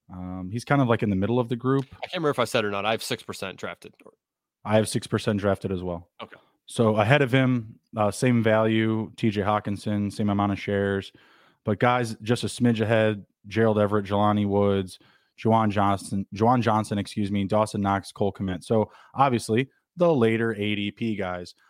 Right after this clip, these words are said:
Speaker 1: I'm right there with you on the cost. Like, Roundtree, like, that's pretty expensive. In our last draft, he was butt-ended by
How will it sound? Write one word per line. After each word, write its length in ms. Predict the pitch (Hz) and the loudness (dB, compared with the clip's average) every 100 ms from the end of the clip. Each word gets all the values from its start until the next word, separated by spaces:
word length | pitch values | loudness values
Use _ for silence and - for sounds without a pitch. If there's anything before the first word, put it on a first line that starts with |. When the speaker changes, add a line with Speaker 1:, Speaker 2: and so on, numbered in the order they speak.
| _ | _
Speaker 1:
I'm 260 | 101 180 208 | -2 2 2
right 160 | 190 | 2
there 140 | 175 143 | 2 2
with 180 | 156 143 | 2 2
you 120 | 127 | 0
on 80 | 110 | 0
the 80 | |
cost. 340 | - 123 101 - | 0 2 2 -2
Like, 120 | 95 | -2
Roundtree, 1040 | 101 135 147 143 - 143 156 170 175 180 135 | 0 2 0 -2 -4 -2 2 2 0 -4 -4
like, 220 | 113 101 | -4 -2
that's 240 | 143 156 | -2 -2
pretty 260 | - 143 123 | -4 -2 0
expensive. 640 | 107 - 110 107 - 85 - _ _ _ | -2 -4 -4 -4 -6 -12 -14 _ _ _
In 100 | 117 | 0
our 160 | 117 165 | 2 4
last 320 | 156 160 156 | 4 2 2
draft, 300 | 175 165 - | 0 0 2
he 40 | |
was 120 | 123 104 | 0 2
butt-ended 560 | 127 143 123 123 117 | 0 2 2 2 2
by 340 | 110 107 104 | 2 2 0